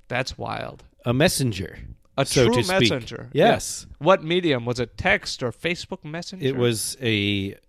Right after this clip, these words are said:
Speaker 2: text to a non-iPhone. It was a green text.
Speaker 1: Sure, sure.
Speaker 2: Yeah. Um, anyway, my instead of for you is, "What should I have said?"
Speaker 1: <laughs> What do you mean, instead of what you've asked?
Speaker 2: <laughs> Yeah.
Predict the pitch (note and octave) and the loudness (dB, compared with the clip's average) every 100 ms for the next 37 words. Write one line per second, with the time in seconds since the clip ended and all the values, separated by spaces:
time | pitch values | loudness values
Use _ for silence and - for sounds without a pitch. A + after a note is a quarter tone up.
0 | - - D3 D#3 - - - - - D3+ | -16 -2 0 0 -2 -14 -16 -10 4 6
1 | C#3+ C3 A#2+ A2+ A#2+ C3 B2+ A2+ A2+ G2+ | 8 8 6 2 0 0 0 0 -2 -2
2 | F#2+ - - - G2+ G2 G2+ A2 B2 A#2 | -8 -14 -16 -10 -8 -8 -2 2 2 2
3 | F#2+ F2 - - - - C3 G#2+ - A#2 | -2 -10 -14 -20 -12 -2 0 -2 -4 -10
4 | G2+ _ - F#2 - - _ A2+ A2 G2+ | -10 _ -10 -10 -12 -18 _ 4 4 4
5 | G2+ F#2+ - - _ _ _ _ - C3 | 0 -6 -14 -20 _ _ _ _ -4 2
6 | C3 G2+ F#2+ G2 - - - - D3 D3+ | 4 2 -2 -6 -8 -20 -8 2 4 4
7 | - A#3 A#3+ D3+ B2 A2 A2 B2+ C3 C#3 | 4 4 4 4 4 4 6 4 2 2
8 | D#3 E3+ F#3 F#3 E3+ F3+ F3 A#3 B3+ - | 2 4 2 2 4 2 0 0 0 -2
9 | - _ _ _ _ - - B3 A#3+ A#3 | -12 _ _ _ _ -10 2 8 8 8
10 | G3+ G3+ G3+ F#3 G#3+ A3 G#3+ A3 G#3 F#3 | 2 2 4 10 10 12 10 10 8 8
11 | A#3+ G3+ A#3+ - F#3 - F#3 A3+ D#3+ | 10 12 10 8 -2 0 4 4 4